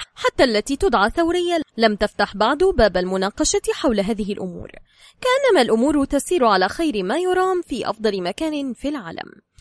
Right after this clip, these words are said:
فقد يحدث في أكثر من بلد إسلامي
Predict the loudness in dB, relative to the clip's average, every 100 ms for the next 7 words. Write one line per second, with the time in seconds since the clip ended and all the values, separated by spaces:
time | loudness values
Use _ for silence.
0 | _ -20 _ -2 2 2 0 -2 -2 -4
1 | -4 -6 -6 -6 -8 -6 -4 -2 -4 -2
2 | 0 0 -2 -4 -4 -4 -6 -4 -4 -4
3 | -8